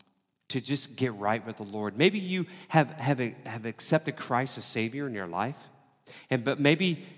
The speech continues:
maybe you just feel really far away from him right now. Maybe you feel like, "I'm, I'm a, I'm a prodigal son, a prodigal daughter, I'm just seem far away from God.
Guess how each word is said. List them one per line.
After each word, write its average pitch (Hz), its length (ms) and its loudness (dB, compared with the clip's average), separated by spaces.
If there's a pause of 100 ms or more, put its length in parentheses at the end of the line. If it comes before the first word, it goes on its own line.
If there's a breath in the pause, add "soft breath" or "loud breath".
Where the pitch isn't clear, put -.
maybe 170 200 4
you 196 100 2
just 151 240 -4
feel 160 180 2
really 131 360 2
far 143 320 -4
away 113 220 -2
from 107 240 -8
him 92 180 -10
right 90 240 -10
now. 90 180 -10 (240 loud breath)
Maybe 160 240 4
you 175 200 0
feel 170 240 6
like, 147 200 6 (280 loud breath)
"I'm, 143 200 0 (220)
I'm 127 140 -2
a, 113 80 -2
I'm 127 160 -4
a 113 60 -2
prodigal 143 460 0
son, 127 320 -4
a 110 60 -4
prodigal 120 400 -4
daughter, 110 420 -2
I'm 104 180 -6
just - 480 -10
seem 147 280 -2
far 147 480 -6
away 120 240 -2
from 113 200 -10
God. 101 420 -8